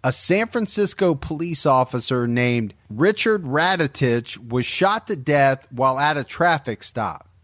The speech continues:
It turned out that he was killed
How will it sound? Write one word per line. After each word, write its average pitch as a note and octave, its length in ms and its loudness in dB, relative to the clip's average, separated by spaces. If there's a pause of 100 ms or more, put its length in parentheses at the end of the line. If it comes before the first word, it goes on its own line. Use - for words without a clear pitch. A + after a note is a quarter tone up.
(260)
It - 240 -8
turned A3+ 460 -2
out E3 460 2 (380)
that C3+ 180 -4
he G#3+ 240 -4
was A3 220 -6
killed C#3+ 680 2